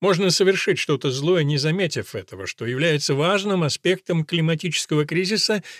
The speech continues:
и морально неприемлемых эксцессов глобального капитализма и его систем эксплуатации. Разумеется, сложно себе представить, что можно совершить радикальное зло,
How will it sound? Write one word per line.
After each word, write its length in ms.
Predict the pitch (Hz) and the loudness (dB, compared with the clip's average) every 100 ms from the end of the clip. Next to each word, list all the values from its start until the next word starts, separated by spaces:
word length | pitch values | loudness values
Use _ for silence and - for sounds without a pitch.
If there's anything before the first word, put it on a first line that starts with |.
| - | -2
и 100 | 180 | 2
морально 360 | 196 175 185 | 2 2 2
неприемлемых 920 | 185 175 170 170 151 170 185 190 190 160 | 4 2 2 2 2 2 0 -2 -2 -2
эксцессов 680 | 143 - - 165 170 180 160 | -2 -4 2 2 2 0 0
глобального 540 | 151 139 151 160 160 | 0 2 0 0 0
капитализма 680 | 160 156 170 190 147 101 104 | -2 -6 -2 0 0 -2 -6
и 40 | |
его 180 | 110 143 | -2 0
систем 420 | 117 143 - 147 | 0 -2 -2 -2
эксплуатации. 720 | 143 - 143 143 101 - - _ _ _ - - - - | -2 -2 -2 -2 -6 -8 -10 _ _ _ -20 -20 -18 -4
Разумеется, 560 | 147 208 254 214 220 | -2 2 2 4 2
сложно 420 | - 240 190 147 | 2 2 2 2
себе 240 | 135 147 147 | 0 0 -2
представить, 720 | 147 135 - 196 185 156 - _ - | -2 -6 -2 0 0 -2 -6 _ -10
что 340 | - - 208 | -4 2 4
можно 380 | 160 175 139 151 | 4 2 2 0
совершить 580 | - 156 151 - 180 170 | 0 0 0 2 2 2
радикальное 720 | 147 139 147 156 147 165 185 | -2 -2 0 0 2 2 0
зло, 320 | 196 127 | 0 -2